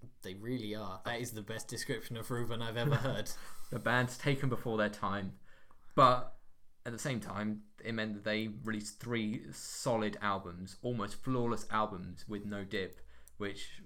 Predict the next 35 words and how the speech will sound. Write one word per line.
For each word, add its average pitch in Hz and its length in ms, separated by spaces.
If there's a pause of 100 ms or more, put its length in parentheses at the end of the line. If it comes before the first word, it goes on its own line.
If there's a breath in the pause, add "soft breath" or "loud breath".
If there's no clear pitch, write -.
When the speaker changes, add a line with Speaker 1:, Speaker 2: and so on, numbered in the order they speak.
(120)
Speaker 2:
could 120 140
have 107 80
potentially 110 360
happened 110 280
with 95 80
a - 40
fourth 92 240
album. 92 360 (280 soft breath)
Name 113 140
me 110 120
a 107 40
band 107 280
that 107 280
their 107 140
fourth 104 240
album 101 280
is 104 200
the 104 80
best. 104 340 (1800)
Speaker 1:
I'm 151 240
trying 98 200
to 98 60
think 98 260
of 101 120
a 101 40
fourth - 480
specific - 680
<laughs> 104 100
album. 104 380
Speaker 2:
Yeah, 113 220 (120)
it's 104 160
hard. 123 260 (140)
It's 110 140
hard, 117 200
man. 104 260